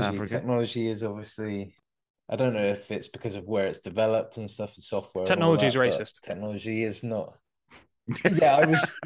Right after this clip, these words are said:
Speaker 1: I was gonna stop short of saying that, but it certainly
Speaker 2: Are we
Speaker 1: has
Speaker 2: gonna go on a,
Speaker 1: its bias.
Speaker 2: are we gonna go on a rant about Twitter again or something like that?
Speaker 3: Yeah.
Speaker 1: No, but my part-, my partner, obviously being Spanish, she talks to Alexa, and Alexa pretends that she doesn't understand her, and then you get this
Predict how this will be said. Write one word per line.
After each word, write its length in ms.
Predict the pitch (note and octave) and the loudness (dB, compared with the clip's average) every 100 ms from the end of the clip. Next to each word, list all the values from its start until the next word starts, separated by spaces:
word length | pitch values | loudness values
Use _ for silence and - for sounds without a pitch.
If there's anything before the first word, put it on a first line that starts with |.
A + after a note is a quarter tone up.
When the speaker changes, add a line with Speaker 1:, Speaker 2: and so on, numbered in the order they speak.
| - - | -6 2
Speaker 1:
I 80 | D3 | 4
was 120 | D3 | 4
gonna 140 | G3+ | 2
stop 300 | - - D#3 | 4 4 2
short 260 | - D3+ C#3 | 2 2 2
of 80 | C3 | 2
saying 320 | D3+ B2+ A#2+ | 2 4 4
that, 260 | D3 G2+ - A2+ | 2 2 -2 -4
but 180 | - | -2
it 220 | B2+ A#2 B2+ | -2 -2 0
certainly 360 | F3 D#3+ B2+ C#3 | 2 4 4 6
Speaker 2:
Are 20 | |
we 80 | E3 | 8
Speaker 1:
has 60 | |
Speaker 2:
gonna 80 | D#3+ | 8
go 120 | D3+ D3 | 10 10
on 160 | C#3+ | 8
a, 40 | C3 | 6
Speaker 1:
its 180 | - - | 2 2
bias. 40 | |
Speaker 2:
are 60 | C#3+ | 4
we 160 | D3 | 6
gonna 220 | C#3+ D3+ | 6 4
go 160 | C#3+ D3 | 6 8
on 80 | C#3 | 8
a 40 | |
rant 240 | C3 C#3 B2+ | 8 6 6
about 260 | C3+ B2 | 4 4
Twitter 320 | - D3 B2+ | 2 2 2
again 260 | G#2+ G#2 G2 | 0 0 0
or 80 | G2 | -4
something 260 | A2 G#2+ | -4 0
like 140 | G#2 G2+ | 0 2
that? 180 | G#2+ B2+ | 0 -2
Speaker 3:
Yeah. 80 | G#3 | 2
Speaker 1:
No, 240 | A#3 G3+ | 6 6
but 200 | F#3+ F3 | 4 2
my 180 | F#3+ F#3 | 4 2
part-, 460 | - D#3+ D#3+ C#3+ | 4 4 4 0
my 160 | C#3 C#3+ | -2 -2
partner, 340 | C3+ C#3 G2+ | 0 -2 0
obviously 460 | G#2 G#2 - A2+ G#2+ | -4 -6 -8 -6 -6
being 320 | - A2+ A2 | -4 -4 -4
Spanish, 520 | - A#2+ A2 E2+ F#2+ | -2 0 0 -2 -6
she 240 | - - A2+ | -8 -8 -8
talks 300 | - A#2+ - | -6 -8 -8
to 140 | - G2 | -4 0
Alexa, 400 | A#2 F2 - G2 | 0 0 -4 -6
and 120 | G2+ | -2
Alexa 340 | A#2 A#2+ - | 0 -2 -4
pretends 460 | - - A#2+ G#2+ - | -14 -10 -6 -6 -6
that 120 | - | -10
she 120 | - | -8
doesn't 220 | A2+ G#2 G2 | -6 -6 -8
understand 500 | A2 - B2+ C3 C3 | -10 -4 -2 0 0
her, 280 | D#3 D#3 D3+ | 0 -2 -4
and 120 | A#2+ B2 | -4 -2
then 160 | B2+ | -2
you 60 | B2 | -2
get 160 | B2+ | -2
this 160 | A2 | -4